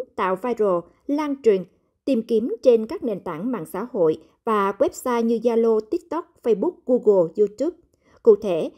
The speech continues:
đơn đề nghị gửi Cục An ninh mạng và Phòng chống tội phạm sử dụng công nghệ cao thuộc Bộ Công an, Cục Phát thanh Truyền hình Thông tin Điện tử thuộc Bộ Thông tin và Truyền thông, Tòa án Nhân dân Thành phố Hồ Chí Minh,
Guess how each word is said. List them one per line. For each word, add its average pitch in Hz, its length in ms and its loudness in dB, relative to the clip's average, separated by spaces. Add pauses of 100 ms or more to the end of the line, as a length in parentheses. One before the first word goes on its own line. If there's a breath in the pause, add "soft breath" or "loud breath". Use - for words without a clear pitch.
(140 soft breath)
đơn 277 240 0
đề 226 120 6
nghị 190 340 0
gửi 196 340 0
Cục - 140 2
An 233 120 -4
ninh 226 200 -2
mạng 180 300 -6
và 196 200 -2
Phòng 190 220 -6
chống 220 260 -2
tội 185 180 2
phạm 170 220 -4
sử 214 220 0
dụng 208 180 0
công 220 140 -2
nghệ 175 120 0
cao 202 240 -4
thuộc 202 200 -6
Bộ 170 100 4
Công 196 220 -6
an, 190 240 -6 (340 soft breath)
Cục - 180 2
Phát 349 160 -8
thanh 262 160 -2
Truyền 190 220 2
hình 185 220 -4
Thông 247 160 -6
tin 226 180 2
Điện 175 200 0
tử 185 340 2
thuộc 226 200 0
Bộ 185 140 4
Thông 226 180 -4
tin 220 220 2
và 202 140 -4
Truyền 160 240 -4
thông, 208 260 -4 (260 soft breath)
Tòa 208 120 0
án 240 140 -2
Nhân 254 180 -2
dân 240 160 2
Thành 220 160 -8
phố 277 120 -6
Hồ 254 140 -4
Chí 233 160 -6
Minh, 240 220 2